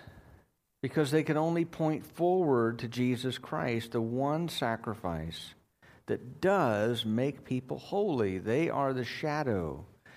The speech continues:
and he is the reality. And to prove his point, the author of Hebrews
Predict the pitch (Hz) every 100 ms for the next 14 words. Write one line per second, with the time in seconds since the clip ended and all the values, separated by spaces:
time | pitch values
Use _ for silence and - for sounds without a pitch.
0 | - - - 117 123 156 156 143 127 123
1 | 110 110 104 98 82 76 - - _ _
2 | _ _ _ _ - - - - 170 175
3 | 170 226 262 208 165 - - 240 208 165
4 | 160 - 156 190 226 214 170 139 - 220
5 | 226 151 113 107 127 127